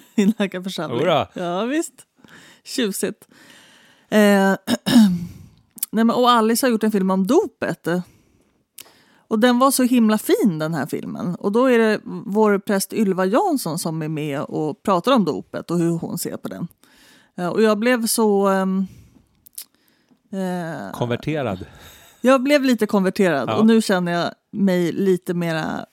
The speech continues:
Speaker 1: pro att döpa barnet, helt enkelt.
Speaker 2: Nej, det är sant. Men, men kan du på något sätt sätta fingret på vad det var som gjorde att du ändå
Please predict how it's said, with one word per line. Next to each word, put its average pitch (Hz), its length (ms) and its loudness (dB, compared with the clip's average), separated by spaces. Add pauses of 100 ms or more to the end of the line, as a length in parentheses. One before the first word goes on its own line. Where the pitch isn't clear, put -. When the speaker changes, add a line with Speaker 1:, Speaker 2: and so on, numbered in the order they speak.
Speaker 1:
pro 175 440 2
att - 180 -6
döpa 175 460 -4
barnet, 208 420 -2
helt - 200 -14
enkelt. - 480 -18
Speaker 2:
Nej, 170 200 -6
det 240 60 -6
är 196 40 -8
sant. 185 160 -10
Men, 208 180 2
men 190 140 4
kan 180 180 2
du 175 80 0
på 180 140 0
något 170 120 0
sätt - 160 -4
sätta 151 260 2
fingret 202 440 -2
på 139 80 2
vad 120 320 2
det 117 60 2
var 110 200 2
som 110 220 -6
gjorde 104 340 -2
att - 160 -8
du 104 220 0
ändå 92 400 -6